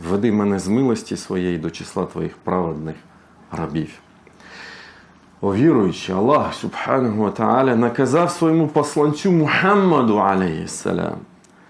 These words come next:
бути вдячним, саллаллаху алейхі ва саллям. І він сказав: "Балілляха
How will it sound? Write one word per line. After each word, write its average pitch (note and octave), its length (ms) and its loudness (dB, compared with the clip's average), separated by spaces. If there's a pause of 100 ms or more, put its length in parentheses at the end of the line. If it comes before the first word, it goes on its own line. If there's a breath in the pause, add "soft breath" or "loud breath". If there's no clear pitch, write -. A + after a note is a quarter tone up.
(480 loud breath)
бути G#2 540 2 (320)
вдячним, F#2 600 0 (260)
саллаллаху D#2+ 760 -6
алейхі E2 200 -10
ва F2+ 80 -14
саллям. - 300 -14 (220)
І G#2+ 80 -4
він C3 200 4
сказав: B2 540 0 (680 loud breath)
"Балілляха A#2+ 1400 4